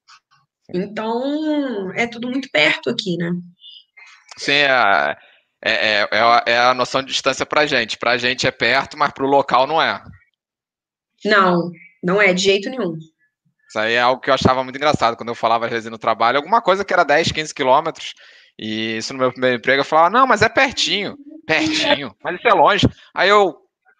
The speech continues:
Speaker 2: olhava no Google, dez quilômetros, eu, "Dez quilômetros, cara, dez quilômetros é pertinho." "Não, é muito longe."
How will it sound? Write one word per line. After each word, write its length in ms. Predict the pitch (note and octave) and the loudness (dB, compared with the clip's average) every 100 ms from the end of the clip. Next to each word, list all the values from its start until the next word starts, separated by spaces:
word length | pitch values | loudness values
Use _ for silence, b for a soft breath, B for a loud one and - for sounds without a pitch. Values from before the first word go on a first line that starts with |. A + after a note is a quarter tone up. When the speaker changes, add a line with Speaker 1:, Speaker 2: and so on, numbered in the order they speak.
| - | -4
Speaker 2:
olhava 280 | C#3+ D#3+ D#3 | 0 2 2
no 80 | C3 | -2
Google, 380 | D3 D#3 C3+ - _ _ | -2 0 -2 -4 _ _
dez 180 | A#2 C#3+ | -4 -2
quilômetros, 360 | A#2 A#2+ C3+ | -4 -4 -6
eu, 100 | - - _ - | -14 -16 _ -4
"Dez 180 | G#2+ | -4
quilômetros, 460 | - E3+ C3+ D#3 - | -4 0 0 0 -8
cara, 240 | - E2+ _ | -8 -8 _
dez 180 | F#2 G2+ | -8 -8
quilômetros 340 | A2+ G#2+ A#2+ | -8 -8 -4
é 60 | C#3 | -4
pertinho." 680 | - C4+ - - D3 E3+ F2+ | -2 -4 -2 -2 -2 -6 -8
"Não, 300 | - D#2+ B2 | -6 -2 -2
é 40 | |
muito 240 | G#2+ - G3+ | -2 -4 0
longe." 460 | D#4+ A2+ C#3 - | 2 0 -2 0